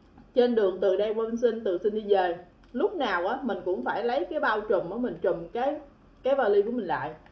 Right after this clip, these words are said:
Chứ không phải là, ờ, tôi xách vali, à, đồ, à, xịn rồi, À, tôi, à, để cho nó, à, cho người ta thấy rồi cái hiệu, cái hiệu của mình xài á, không có gì đâu, mình không có vậy nữa. Mình chùm lại,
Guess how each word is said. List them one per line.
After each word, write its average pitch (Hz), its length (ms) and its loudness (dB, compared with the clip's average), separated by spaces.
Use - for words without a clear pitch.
Chứ 294 100 -4
không 302 80 -6
phải 262 140 2
là, 269 80 2
ờ, 165 320 0
tôi 220 100 -2
xách - 240 -6
vali, 226 480 2
à, 165 240 0
đồ, 165 400 2
à, 160 160 0
xịn 165 380 -2
rồi, 170 220 -4
À, 160 240 -4
tôi, 226 240 0
à, 220 120 0
để 175 320 0
cho 247 120 0
nó, 285 180 -2
à, 247 180 0
cho 247 60 -2
người 196 100 -4
ta 190 140 -6
thấy 302 240 4
rồi 233 140 -4
cái 294 100 -2
hiệu, 202 460 2
cái 302 100 -2
hiệu 185 200 2
của 226 60 -2
mình 233 160 -4
xài 175 340 0
á, 262 180 -2
không 226 140 -12
có 302 100 -4
gì 254 100 0
đâu, 214 220 0
mình 185 120 -8
không 185 120 -10
có 269 120 -8
vậy 185 140 -2
nữa. 190 160 -8
Mình 175 160 -10
chùm 180 240 2
lại, 160 260 -4